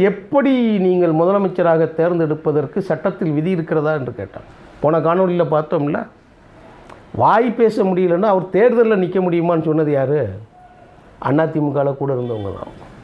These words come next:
எப்படி இன்னைக்கு அண்ணா தி மு கவில் சசிகலாவால் உருவாக்கப்பட்ட நபர்கள் உட்கார்ந்து கொண்டு சசிகலா வீட்டுல தூங்கிக்கிட்டு முடக்கப்பட்டு இருக்கிறாரோ, சிறைச்சாலைக்கு சென்ற பிறகு அவருடைய அரசியல் அழிந்து விட்டதோ, அதே போல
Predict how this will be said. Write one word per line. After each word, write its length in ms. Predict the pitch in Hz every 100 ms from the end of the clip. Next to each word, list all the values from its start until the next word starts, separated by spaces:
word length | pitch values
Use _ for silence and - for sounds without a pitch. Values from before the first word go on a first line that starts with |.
| - - - - - - - - - - -
எப்படி 180 | 151 220
இன்னைக்கு 240 | 233 208 190
அண்ணா 180 | 190 226
தி 80 | 214 208
மு 80 | 190
கவில் 260 | 202 185 170
சசிகலாவால் 600 | 165 220 - 214 202 196
உருவாக்கப்பட்ட 640 | 180 190 190 185 170 175 175
நபர்கள் 380 | 165 170 185 175
உட்கார்ந்து 320 | 156 - 180 175
கொண்டு 220 | 165 156 147 - - -
சசிகலா 440 | 156 196 214 202 170
வீட்டுல 220 | 185 185 -
தூங்கிக்கிட்டு 460 | 180 180 165 156 160 143
முடக்கப்பட்டு 540 | 156 185 180 202 165 175
இருக்கிறாரோ, 440 | 156 170 160 147 127 - -
சிறைச்சாலைக்கு 560 | 185 202 240 220 196 196
சென்ற 240 | 185 175 175
பிறகு 300 | 165 165 151 147
அவருடைய 300 | 156 156 147
அரசியல் 400 | 147 208 208 175 - - - 156
அழிந்து 260 | 240 247
விட்டதோ, 400 | 202 160 175 156 147 - -
அதே 280 | - 160 240
போல 320 | 240 202 185